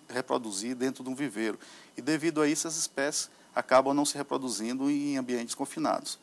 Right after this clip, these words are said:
Então, é uma tecnologia que vai ter que se desenvol-, é, ter que se,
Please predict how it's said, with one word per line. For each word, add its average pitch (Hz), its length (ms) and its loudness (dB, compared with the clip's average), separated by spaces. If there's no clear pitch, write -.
Então, 127 340 0
é 156 100 10
uma 160 100 10
tecnologia 143 580 8
que - 80 -4
vai 139 160 8
ter 147 180 0
que - 80 -2
se 123 120 0
desenvol-, 117 320 -4
é, 104 260 -2
ter - 180 -8
que - 80 -4
se, 110 220 -2